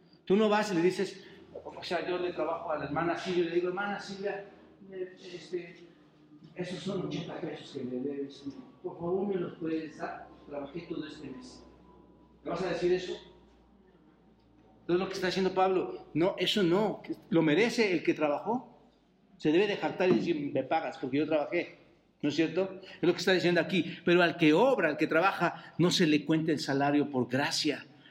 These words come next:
sino como, ¿qué, hermanos? ¿Qué se le debe a aquel que está obrando? Hay una deuda, ¿no es cierto? Se le debe pagar, ¿por qué? Por su obra, es lo que está diciendo. Entonces,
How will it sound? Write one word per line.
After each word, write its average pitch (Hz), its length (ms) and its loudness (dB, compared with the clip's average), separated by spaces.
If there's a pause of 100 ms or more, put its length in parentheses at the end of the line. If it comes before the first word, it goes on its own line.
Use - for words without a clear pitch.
sino 160 380 4
como, 139 280 2
¿qué, 185 160 4
hermanos? 160 440 -2
¿Qué 190 120 0
se 214 120 4
le 185 100 4
debe 185 240 2
a 156 40 2
aquel 190 260 2
que 175 80 0
está 165 180 -2
obrando? 170 500 0 (880)
Hay 170 80 4
una 185 160 6
deuda, 202 400 4
¿no 175 100 0
es 165 60 -2
cierto? 196 360 2 (100)
Se 165 140 2
le 147 100 6
debe 196 200 8
pagar, 180 400 2
¿por 156 200 2
qué? 196 420 0 (100)
Por 151 140 4
su 156 300 8
obra, 180 420 4
es 151 60 -2
lo 175 80 0
que - 60 -12
está - 140 0
diciendo. 185 400 -2
Entonces, 175 500 2